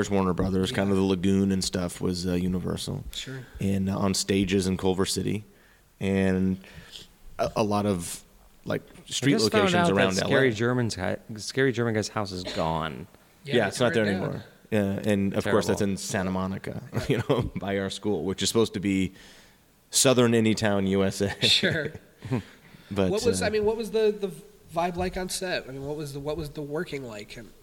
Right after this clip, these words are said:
Speaker 2: with, with everybody?
Speaker 3: I think we were, like, you know, I mean, once we realized, like, what this was about and, and, and who we were and, and we knew each other's characters, I think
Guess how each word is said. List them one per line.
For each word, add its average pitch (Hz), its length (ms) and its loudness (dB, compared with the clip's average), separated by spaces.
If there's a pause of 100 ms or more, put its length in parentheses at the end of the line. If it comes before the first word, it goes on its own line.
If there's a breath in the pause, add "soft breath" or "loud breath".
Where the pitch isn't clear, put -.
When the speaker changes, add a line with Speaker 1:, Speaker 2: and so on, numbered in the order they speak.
(200)
Speaker 2:
with, 143 300 -10
with - 160 -12
everybody? 113 500 -12 (640)
Speaker 3:
I 165 60 -2
think 262 140 -4
we 254 60 -2
were, 107 220 2
like, 92 360 -2
you 110 100 2
know, 90 200 0
I 113 40 0
mean, 98 300 -2
once 117 380 -2
we 98 500 0 (800 soft breath)
realized, 98 720 2
like, 90 280 -2
what 92 200 0
this - 220 -4
was 87 120 -6
about 95 540 -2
and, 87 440 -10
and, 85 200 -10
and 85 200 -10
who 95 180 -6
we 90 180 -4
were 90 420 -4
and, 80 360 -8
and 82 140 -10
we 82 100 -8
knew 92 220 -4
each 90 180 -6
other's 87 200 -8
characters, 87 800 -8 (540 soft breath)
I 101 100 -10
think - 320 -8